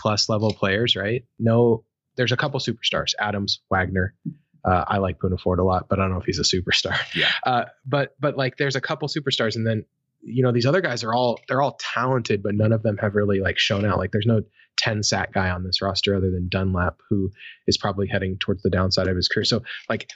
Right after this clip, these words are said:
Speaker 1: who's gonna be the guys that step up that can make this defense great? 'Cause I just don't, I don't believe in my heart this is gonna be a bad defense, right?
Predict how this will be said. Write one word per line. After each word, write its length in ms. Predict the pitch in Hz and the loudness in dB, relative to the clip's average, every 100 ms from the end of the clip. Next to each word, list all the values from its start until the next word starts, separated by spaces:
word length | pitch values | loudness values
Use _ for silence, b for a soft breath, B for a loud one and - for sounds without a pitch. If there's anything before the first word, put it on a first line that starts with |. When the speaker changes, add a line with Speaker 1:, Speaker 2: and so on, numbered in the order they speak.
| - | -2
Speaker 1:
who's 260 | - 160 165 | 4 4 4
gonna 220 | 151 131 | 0 0
be 160 | 117 | -2
the 80 | 117 | -2
guys 300 | 110 110 110 | 0 0 0
that 100 | 92 | -2
step 260 | - 104 101 | -2 -2 -2
up 140 | 98 | -4
that 180 | 95 80 | -4 -6
can 180 | - 101 | -2 0
make 200 | 95 95 | 0 0
this 100 | 98 | 0
defense 340 | 101 95 92 | 0 0 -2
great? 280 | - 92 - | 0 -2 0
'Cause 100 | - | 0
I 80 | 135 | 0
just 180 | 156 - | 0 -2
don't, 180 | 120 117 | -4 -2
I 80 | 123 | 0
don't 160 | 139 | 0
believe 280 | 113 107 110 | 0 0 0
in 80 | 104 | 0
my 100 | 98 | -4
heart 240 | 90 98 - | -2 -2 -2
this 160 | 98 | -4
is 80 | 101 | -2
gonna 140 | 110 101 | -2 0
be 100 | 98 | -2
a 80 | 87 | -2
bad 320 | 92 107 92 | -2 -2 -2
defense, 500 | 85 - 95 - - | -8 -12 -14 -6 -2
right? 240 | 95 107 | 2 0